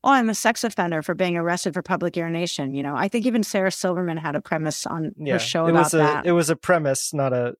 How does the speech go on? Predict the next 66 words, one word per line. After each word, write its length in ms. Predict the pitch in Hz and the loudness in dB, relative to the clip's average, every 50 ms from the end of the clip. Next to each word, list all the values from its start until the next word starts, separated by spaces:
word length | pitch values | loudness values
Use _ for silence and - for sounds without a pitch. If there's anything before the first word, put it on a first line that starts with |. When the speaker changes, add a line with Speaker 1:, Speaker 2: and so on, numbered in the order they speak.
| _ _ | _ _
Speaker 2:
that 160 | 135 120 - | -8 -6 -4
they 100 | - 123 | -4 -4
were, 280 | 120 117 117 117 113 - _ _ _ _ _ | -2 -2 -4 -6 -8 -10 _ _ _ _ _
that 80 | 127 131 | -8 -6
maybe 240 | 135 131 117 123 | -6 -4 -4 -4
had, 200 | 110 120 117 113 _ _ - | -6 -6 -8 -10 _ _ -8
other 140 | 139 135 127 | -4 -4 -2
people 240 | 117 131 113 117 117 | -2 -4 -4 -4 -6
had 100 | 113 110 | -6 -6
used, 260 | 117 117 113 117 - | -6 -8 -8 -10 -10
but 100 | - 123 | -6 -4
not 180 | 123 117 113 - | -4 -4 -4 -6
the 80 | - | -4
joke. 100 | 214 220 | -2 0
Speaker 1:
And 180 | 220 214 208 185 | 0 2 2 2
this 240 | 214 233 226 - - | 2 0 0 0 -2
was 220 | 262 269 247 - | -2 -2 -2 -4
two 240 | - - 240 226 214 | -6 -4 -2 -2 2
thousand 480 | 226 196 185 185 185 170 190 190 185 | 4 4 4 4 2 0 -2 -4 -4
four, 760 | - - _ - 165 151 143 143 147 147 151 160 170 185 185 - _ _ _ 160 | -6 -10 _ -4 -4 -2 -2 -2 -2 -2 -2 -2 -2 -4 -6 -12 _ _ _ -6
October 400 | 175 - - - 170 143 156 160 | -4 -4 -2 -2 -2 0 0 -4
two 140 | - - | -4 -2
thousand 300 | - 156 147 143 156 143 | 0 0 0 0 -2 -6
four. 200 | - - 151 143 127 - | -6 -4 -4 -4 -2 0
And 80 | 202 190 | 0 0
I 60 | 180 | 0
do 180 | 151 160 196 | 0 0 0
think 160 | 185 214 202 180 | 0 0 0 0
there 100 | 196 185 | 2 0
was 120 | 175 165 | 0 0
another 180 | 180 160 156 156 | -2 -2 -2 -2
comic, 340 | - - 165 156 156 - | -2 -2 -2 -2 -2 -2
and 60 | 156 147 | -2 -4
I'm 100 | 151 131 | -4 -2
blanking 300 | 170 160 160 156 - 165 | -4 -6 -6 -4 -4 -2
on 80 | 156 | -2
his 100 | 156 147 | -2 -2
name, 200 | 160 147 139 151 143 | -2 -2 -4 -4 -4
who 60 | 175 | -4
did 120 | 160 170 170 | -2 -2 -2
a 40 | |
similar 320 | 165 - 202 185 185 180 175 | -2 -2 0 0 2 0 0
thing 260 | - - 175 170 165 | 0 -2 -2 0 0
where 140 | 156 151 151 | 0 -2 0
he 140 | 151 160 151 | -2 -2 -2
was, 160 | 147 139 139 | -2 -4 -4
like, 200 | 143 143 143 - - | -4 -4 -6 -6 -8
a 80 | - 160 | -6 -4
sex 300 | - - 165 - - 170 | -2 -4 -4 -4 -6 -6
offender 240 | - 175 165 156 147 | -4 -2 -2 -2 -2
and 80 | 147 | -2
did 300 | 139 170 143 139 139 131 | -2 -2 -2 -4 -4 -6
the 100 | 160 156 - | -6 -4 0
act 320 | - 135 - - _ - | -2 -2 -2 -2 _ 0
out. 360 | 208 208 214 226 233 240 - _ - | 2 4 4 4 2 0 -4 _ -4
But 180 | 214 196 - - | -4 -4 -4 -4
to 140 | - 262 | -2 0
me, 240 | 247 285 330 320 285 | 2 2 2 2 0
that's, 260 | 247 233 214 185 - | 0 0 0 -2 -2
like, 220 | 208 196 196 196 - | -2 0 -2 -2 -2
that's 200 | - 220 226 - | -2 -2 -2 -2
a 60 | 240 | -4
common 400 | - - 233 214 208 208 196 190 | -2 2 2 2 2 2 0 -2
thing. 220 | 202 214 165 151 | -2 -4 -4 -4
If 160 | 151 156 - 185 | -8 -8 -4 0
you're 320 | 196 196 190 196 196 - | 2 2 2 0 -2 -6